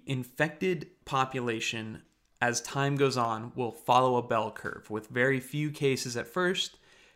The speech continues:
and then it will jump up to a giant, um, hump with the majority of the cases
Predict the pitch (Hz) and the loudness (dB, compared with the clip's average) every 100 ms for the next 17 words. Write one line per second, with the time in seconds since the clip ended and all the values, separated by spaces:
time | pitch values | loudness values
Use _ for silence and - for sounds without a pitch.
0 | - 127 131 131 127 120 120 120 - - | -6 -4 0 2 2 2 0 -6 -8 -4
1 | 127 - 120 117 117 - 135 131 135 127 | -4 -2 -4 -4 -4 0 0 2 2 2
2 | - 123 117 120 117 120 113 - _ - | -4 -6 -6 0 0 0 -4 -12 _ -8
3 | 120 113 117 _ _ _ - 160 170 - | -6 -6 -10 _ _ _ -2 -2 -2 -6
4 | _ _ _ - 123 123 120 117 117 143 | _ _ _ -10 -6 -4 -4 -4 2 2
5 | 151 143 135 127 135 131 127 135 131 | 4 0 -2 -4 -2 -2 -2 -4 -4